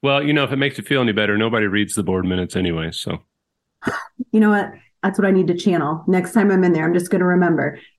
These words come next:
Speaker 2: "Jeremy Burrows told me nobody reads these." <laughs> So just
Speaker 1: <laughs> That's my unprofessional, non-legal advice. <laughs>
Speaker 2: Yes. <laughs>
Speaker 1: Well, so tell us about work-life balance. So how have you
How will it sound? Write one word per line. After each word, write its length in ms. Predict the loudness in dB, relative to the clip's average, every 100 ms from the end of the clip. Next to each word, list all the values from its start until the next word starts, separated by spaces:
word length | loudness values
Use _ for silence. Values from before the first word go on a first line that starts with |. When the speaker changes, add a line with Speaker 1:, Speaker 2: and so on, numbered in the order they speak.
| _ _ -16
Speaker 2:
"Jeremy 340 | -6 -2 0
Burrows 320 | 2 2 2
told 160 | 0 0
me 100 | 2
nobody 320 | 2 2 2
reads 280 | 4 4 2
these." 240 | -4 -4
<laughs> 0 |
So 80 | -2 -2
just 380 | 2 0 -2 -4 -4 -2 -4 -4 -12 _ -2
Speaker 1:
<laughs> 260 | -2 0
That's 200 | 0 0
my 180 | 2 2
unprofessional, 760 | 2 0 0 0 0 0 0 2
non-legal 640 | 2 2 2 2 2 0
advice. 440 | 0 -2 -2 -6 -8
<laughs> 180 | -4 2
Speaker 2:
Yes. 300 | 4 2 -2 -6 -8 -16 0
<laughs> 60 | 2 4 0 -4 _ _ _ -4 -4 -8 _ _ _ _ _
Speaker 1:
Well, 420 | 0 2 0 -4 -12 _
so 440 | -4 0 2 0 -4 -12 -4
tell 160 | -4
us 120 | -2
about 520 | -2 0 2 2 2 0
work-life 520 | -2 0 0 -2 0
balance. 460 | -2 0 -4 -6
So 340 | -6 -2 0 0
how 240 | 0 -2
have 160 | -2 -2
you 680 | 0 2 2 2 2 0